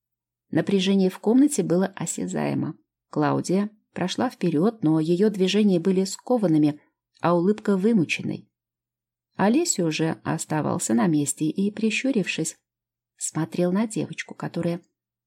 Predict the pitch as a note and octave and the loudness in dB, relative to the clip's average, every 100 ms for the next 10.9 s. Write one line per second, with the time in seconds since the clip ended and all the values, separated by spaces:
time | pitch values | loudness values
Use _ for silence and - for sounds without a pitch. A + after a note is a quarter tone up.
0 | _ - F3+ - D#4 C#4 - - A#3 G#3+ | _ -6 -4 -2 0 0 -2 -4 -2 -2
1 | - - E3 F#3+ C4+ G#3 G#3+ F3+ - - | -6 -6 -4 -2 0 0 0 -2 -6 -10
2 | - G#3 G3 D#3 D3 C#3+ C#3+ D3+ - F3 | -6 0 2 4 2 0 -4 -6 -2 0
3 | G#3 D#3 - F#3 F3+ F3+ A3 G3 F#3 G#3 | 0 -2 -6 -2 0 2 2 2 2 -2
4 | G#3+ - F#3 - F3 F3 _ _ _ _ | -2 -2 -10 -10 -14 -14 _ _ _ _
5 | _ _ _ _ _ _ _ _ - E3 | _ _ _ _ _ _ _ _ -2 -2
6 | - C#3 - D#3+ D#3+ E3 F3+ - - D#3 | -2 -6 0 0 2 0 -2 -6 -8 -6
7 | - - C#3 D#3 D#3 D3 C#3+ D#3 F#3 C3 | -6 -6 -4 -2 -4 -6 -4 0 2 0
8 | - _ _ _ _ _ - F3 F#3+ A3 | -4 _ _ _ _ _ -2 0 2 2
9 | C4+ _ - C3 C3 - - - - C#3 | 0 _ -12 -10 -10 -10 -12 -14 -12 -10
10 | C#3+ D3 D3 D#3+ - F#3+ - D#3+ E3 | -8 -8 -6 -6 -6 -4 -4 -4 -6